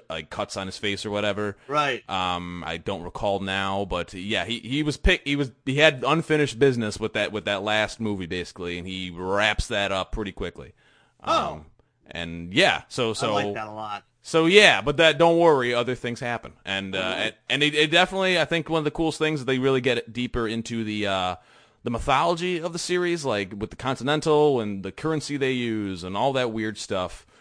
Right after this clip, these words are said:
Speaker 1: They, they talk more about it and their rules, and it's, it's, uh, pretty, it's pretty key and interesting stuff. So
Speaker 2: Interesting. Well,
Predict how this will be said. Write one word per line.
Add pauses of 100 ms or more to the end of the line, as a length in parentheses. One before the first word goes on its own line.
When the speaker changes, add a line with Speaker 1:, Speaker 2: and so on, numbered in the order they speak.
Speaker 1:
They,
they
talk
more
about
it
and
their
rules,
and
it's,
it's,
uh, (540)
pretty,
it's
pretty
key
and
interesting
stuff.
So (520)
Speaker 2:
Interesting.
Well,